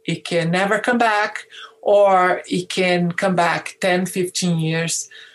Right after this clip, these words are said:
from now, or it's the most devastating type of cancer. It can go to your brain, to your bones, to your liver, to your lungs.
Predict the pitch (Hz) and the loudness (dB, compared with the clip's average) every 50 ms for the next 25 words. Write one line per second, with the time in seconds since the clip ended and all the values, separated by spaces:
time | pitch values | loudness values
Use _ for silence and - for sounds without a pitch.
0 | _ _ _ - 202 190 190 196 208 220 226 240 240 233 233 233 - - 185 185 | _ _ _ -2 -2 0 2 2 2 2 2 4 4 4 2 2 0 0 2 2
1 | 190 185 180 175 170 170 170 165 160 165 - - _ _ 214 220 214 190 - - | 4 4 4 4 2 2 0 -2 -2 -6 -8 -10 _ _ -2 -2 -2 -2 -2 -4
2 | - - 214 208 208 214 220 226 220 - - 202 190 196 190 - - - 196 185 | -2 0 0 0 2 2 2 2 0 0 0 0 0 0 0 -2 -2 -2 -2 -2
3 | 185 202 208 - 269 294 339 359 359 _ _ _ _ _ _ _ - 226 220 - | -2 -2 -2 -4 -4 -4 -4 -6 -10 _ _ _ _ _ _ _ -2 -2 -2 -2
4 | - - 196 - - 233 233 247 269 269 - 302 294 226 196 - - 208 202 190 | -4 -8 -10 -6 -2 0 0 0 0 0 0 2 2 0 0 -2 -4 -4 0 2
5 | 202 208 208 202 - - 202 202 185 175 - - - - - - 196 196 202 208 | 2 2 2 0 -2 -4 -4 -4 -6 -6 -10 -14 -20 -20 -14 -6 -2 0 2 2
6 | 180 170 233 254 269 285 311 359 359 - - 262 233 214 180 185 226 240 254 277 | 2 2 2 2 2 2 0 0 -2 -2 -2 0 0 0 2 2 2 2 4 2
7 | 311 330 - - - 240 220 208 202 220 233 269 302 302 311 320 339 359 359 - | 2 0 -2 -4 -2 0 2 2 2 2 2 0 2 2 2 0 0 0 -2 -4
8 | _ _ _ _ _ _ _ _ _ _ - - - 226 226 214 220 220 233 240 | _ _ _ _ _ _ _ _ _ _ -10 -8 -4 -2 0 0 2 2 2 2
9 | 254 262 277 302 330 359 339 - - - | 2 2 2 0 0 -2 -2 -4 -4 -6